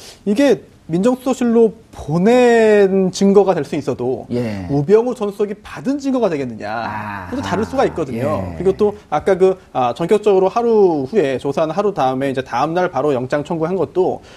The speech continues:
Speaker 1: 어찌 보면 이 우병우 전 수석에 대한 그 조사가 여러 차례 사전 조사가 있었고
Speaker 2: 예.
Speaker 1: 소환 조사가 굉장히 특검 조사 전체 기간 중에 지금 거의 마지막에 됐기 때문에
Speaker 2: 음.
Speaker 1: 시간을 더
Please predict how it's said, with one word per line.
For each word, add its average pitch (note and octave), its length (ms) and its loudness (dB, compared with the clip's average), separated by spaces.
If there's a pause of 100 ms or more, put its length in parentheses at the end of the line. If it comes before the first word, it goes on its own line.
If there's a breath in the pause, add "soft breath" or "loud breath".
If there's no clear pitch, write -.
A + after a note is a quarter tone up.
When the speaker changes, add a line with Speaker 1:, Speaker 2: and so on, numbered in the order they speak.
(100)
Speaker 1:
어찌 C#3+ 220 -4
보면 G#3 460 0 (440 loud breath)
이 A3 80 0
우병우 G#3+ 400 2
전 G#3+ 140 -2
수석에 G#3 280 0
대한 F3+ 360 2
그 B2 480 0 (160)
조사가 D#3 360 0
여러 C#3 220 0
차례 - 220 -2
사전 A#3 200 0
조사가 F#3+ 280 2
있었고 F3 500 -2
Speaker 2:
예. A2 260 -4
Speaker 1:
소환 B3 220 2
조사가 G3+ 640 0 (120)
굉장히 E3 340 -2
특검 G3+ 420 0
조사 D#3+ 240 -2
전체 D3 300 -4
기간 E3 260 -2
중에 D3+ 240 -2
지금 C#3 320 -4
거의 C#3 160 -2
마지막에 G#3+ 400 0
됐기 - 200 -8
때문에 A#2+ 440 -2
Speaker 2:
음. G#2 420 0
Speaker 1:
시간을 C4+ 360 0
더 G#3 240 2